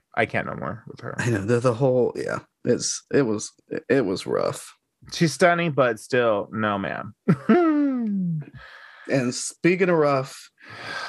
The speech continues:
Speaker 2: poor
Speaker 1: For the
Speaker 2: Angeria.
Speaker 1: for the first time in Drag Race history, Miss
Speaker 2: Yeah.
Speaker 1: Ange-
Speaker 2: I don't even understand what the top of the dress is supposed to be.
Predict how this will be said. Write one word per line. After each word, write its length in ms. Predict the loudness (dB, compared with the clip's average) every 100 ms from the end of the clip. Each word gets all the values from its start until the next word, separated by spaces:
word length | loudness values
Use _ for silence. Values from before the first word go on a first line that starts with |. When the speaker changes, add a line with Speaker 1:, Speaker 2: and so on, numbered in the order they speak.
| -12 -2
Speaker 2:
poor 260 | 2 2
Speaker 1:
For 100 | 2
the 80 | 0
Speaker 2:
Angeria. 680 | 0 0 2 2 0 -2 -8 _ _ _
Speaker 1:
for 180 | _ 4
the 120 | 4
first 400 | 4 4 4 4
time 320 | 2 4 4 0
in 100 | 0
Drag 480 | 2 4 4 2
Race 380 | 0 2 0 -2 0
history, 760 | 0 0 -2 -4 -2 0 0 -2 _ -20 _ _ _ _
Miss 140 | 0 2
Speaker 2:
Yeah. 260 | 2 2 -2
Speaker 1:
Ange- 100 | -6 -14 -2
Speaker 2:
I 100 | 2
don't 140 | 4
even 180 | 2 2
understand 840 | 2 2 0 0 0 0 0 -2 -6 -12 _ _ _ _ _ -2
what 260 | 2 2
the 80 | 2
top 300 | 0 0 0
of 40 |
the 60 | -2
dress 320 | 0 0 0
is 100 | -2 -2
supposed 320 | -2 -2 0
to 100 | 0
be. 480 | 4 2 2 -2